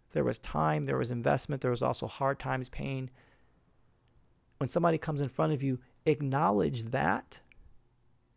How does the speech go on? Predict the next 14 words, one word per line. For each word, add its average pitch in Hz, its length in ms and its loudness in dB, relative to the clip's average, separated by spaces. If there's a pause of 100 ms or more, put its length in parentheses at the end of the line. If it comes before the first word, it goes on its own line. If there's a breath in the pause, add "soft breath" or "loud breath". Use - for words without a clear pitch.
(140)
and 135 220 2
move 147 320 4 (100)
forward 175 600 4
from 123 160 -2
that. - 420 -4 (1300 soft breath)
We 160 80 4
can't 233 260 4
just 175 200 4
simply 165 320 4
move 147 260 2
forward 151 400 4
with 143 240 2
our 135 240 8
opinion 123 680 0